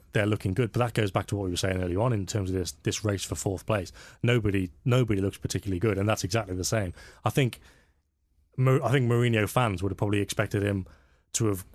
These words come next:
you'd at least say, if you were looking at it from the outside or even a bit lazily, he's gonna, he's gonna sort them out, he's gonna make them solid, he's gonna make them good defensively. They might not be that good going forward, but, you know, they might grind out wins.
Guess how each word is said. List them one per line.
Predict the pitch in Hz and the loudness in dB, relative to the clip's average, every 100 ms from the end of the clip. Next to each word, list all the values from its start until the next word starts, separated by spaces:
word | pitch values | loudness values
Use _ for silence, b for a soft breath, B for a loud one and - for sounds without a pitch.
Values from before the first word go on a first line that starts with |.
| - _ _ - | -20 _ _ 0
you'd | 135 | 2
at | 123 | 4
least | 135 135 - | 2 2 0
say, | - 135 117 85 95 - | 0 2 2 0 -4 -6
if | - - | -6 0
you | 113 | 2
were | |
looking | 117 - 101 | 2 0 0
at | 98 | 0
it | 95 - | -4 -8
from | - 98 | -4 -2
the | 101 | 0
outside | 110 - 95 87 | 0 0 0 0
or | 107 | 0
even | 98 | 0
a | 92 | -2
bit | 92 | 0
lazily, | 104 101 90 87 - b b b b _ _ _ | 0 0 -2 -6 -6 b b b b _ _ _
he's | - 110 | -4 -2
gonna, | 107 - - | -2 -4 -6
he's | - | -4
gonna | 107 107 | -2 0
sort | 120 107 | 0 -2
them | 95 | -2
out, | 98 | -2
he's | 98 | -2
gonna | - 101 | -2 0
make | 104 - | 0 0
them | 92 | 0
solid, | 110 95 87 - b b b | 0 0 -2 -6 b b b
he's | - | -2
gonna | 107 | 0
make | 104 101 | 0 0
them | 101 | 0
good | 123 110 | 0 0
defensively. | - 104 98 90 90 90 95 B B | 0 0 -2 -2 -2 -2 -4 B B
They | 107 | 0
might | 113 104 | 2 2
not | 101 110 - _ | 0 -2 -8 _
be | - | -2
that | 107 101 | 0 0
good | 107 92 | 0 0
going | 104 98 | 0 0
forward, | 87 113 95 85 - | 0 0 0 -2 -2
but, | 101 95 - | -2 -2 -4
you | 104 | -4
know, | |
they | 90 | -2
might | 92 95 | 0 -2
grind | 101 95 | 0 0
out | 95 | 0
wins. | 95 95 | -2 -2